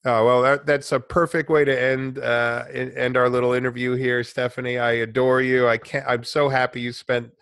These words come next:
the time chatting with me. I hope our listeners, uh, enjoyed the conversation as well. And, uh,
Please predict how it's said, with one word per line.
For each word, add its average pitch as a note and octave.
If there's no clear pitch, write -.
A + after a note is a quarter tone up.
the B2
time A#2+
chatting A#2
with A#2
me. A#2
I A#2
hope B2
our A2
listeners, A2
uh, G2+
enjoyed G#2+
the G#2
conversation G#2+
as F#2+
well. G2+
And, G#2+
uh, G#2+